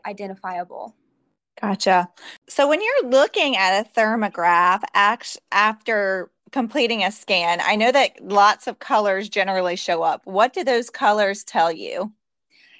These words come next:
Speaker 1: Yeah, so the colors range for warmth from yellow to red. So it goes yellow, orange, red, and then sometimes white. So we're really looking for the spots that are more in the red and white range,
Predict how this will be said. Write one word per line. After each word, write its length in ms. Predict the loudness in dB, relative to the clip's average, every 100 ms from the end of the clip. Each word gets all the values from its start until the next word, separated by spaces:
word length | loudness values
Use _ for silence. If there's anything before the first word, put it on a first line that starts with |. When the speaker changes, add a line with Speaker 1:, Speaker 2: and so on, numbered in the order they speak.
| _
Speaker 1:
Yeah, 320 | -10 -4 -4 -4
so 340 | -10 -8 -6 -6
the 140 | -12
colors 600 | -14 -10 -8 -8 -12 -14
range 420 | -12 -12 -10 -12 -14
for 320 | -14 -12 -12 -14
warmth 460 | -14 -12 -12 -14 _
from 180 | -16 -14
yellow 560 | -12 -10 -8 -8 -10 -12 _
to 100 | -16
red. 380 | -14 -16 -16 -18
So 120 | _ -18
it 120 | -16
goes 260 | -18 -16 -12
yellow, 500 | -8 -8 -8 -10 -14
orange, 520 | -14 -12 -12 -14 -18 -12
red, 340 | -10 -10 -12 -20 -20 -14
and 160 | -8 -6
then 160 | -6
sometimes 640 | -8 -8 -8 -8 -8 -8 -12
white. 460 | -12 -12 -12 -18 _ -20 -20
So 180 | -16 -10
we're 200 | -8 -8
really 360 | -8 -8 -6 -6 -6
looking 380 | -8 -8 -10 -10
for 180 | -10 -10
the 60 |
spots 500 | -12 -8 -6 -6 -10
that 260 | -10 -8 -10
are 460 | -10 -10 -8 -8 -8
more 300 | -8 -6 -6
in 100 | -6
the 120 | -8
red 360 | -8 -8 -8 -10
and 200 | -12 -14
white 280 | -12 -12 -14
range, 640 | -16 -14 -10 -8 -10 -12